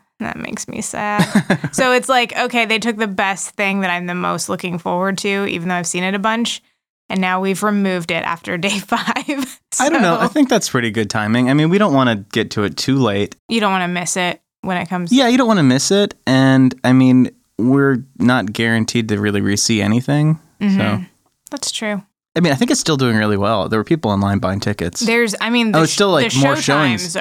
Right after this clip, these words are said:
Speaker 1: are, yeah.
Speaker 2: Yeah, like, there was only one actual, like, screen that was
Speaker 1: Mm-hmm.
Speaker 2: playing Death Wish.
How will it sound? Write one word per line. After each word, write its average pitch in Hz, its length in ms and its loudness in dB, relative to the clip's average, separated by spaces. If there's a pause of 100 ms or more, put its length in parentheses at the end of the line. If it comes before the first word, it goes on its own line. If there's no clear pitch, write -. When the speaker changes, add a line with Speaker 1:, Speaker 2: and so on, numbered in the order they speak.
Speaker 1:
are, - 60 -8
yeah. 185 340 -2
Speaker 2:
Yeah, 120 240 2
like, 123 160 0
there 170 100 2
was 160 120 0
only 135 240 4
one 110 500 2
actual, 101 360 -2
like, 95 180 -2
screen 101 640 0
that 104 240 2
was 101 100 -2
Speaker 1:
Mm-hmm. 185 100 -2
Speaker 2:
playing 98 440 0
Death 98 320 -4
Wish. 85 320 -6